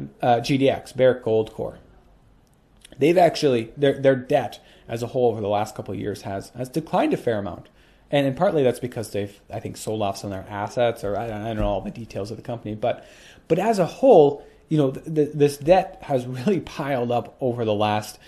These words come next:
uh, uh, period of, of, of several, several years. And yet it hadn't mattered for a long time. But, but you have to understand that, that, uh,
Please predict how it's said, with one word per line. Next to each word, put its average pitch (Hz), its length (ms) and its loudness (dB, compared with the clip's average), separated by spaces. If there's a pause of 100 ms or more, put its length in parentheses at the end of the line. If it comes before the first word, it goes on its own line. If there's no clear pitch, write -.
(180)
uh, - 40 -16
uh, 101 500 -2
period 107 380 -6
of, 95 180 -12
of, 101 260 -10
of 104 260 -8 (120)
several, 113 540 0
several 104 340 -4
years. 139 460 0 (1200)
And 175 120 4
yet 220 140 8
it 180 100 2
hadn't 240 360 -2
mattered 165 320 0
for 156 100 2
a 139 60 6
long 156 340 2
time. 233 440 -4
But, 165 160 2
but 170 100 -2
you 190 160 0
have 277 160 -2
to 240 100 2
understand 156 640 0 (320)
that, 143 360 4
that, 135 440 2 (120)
uh, - 520 -8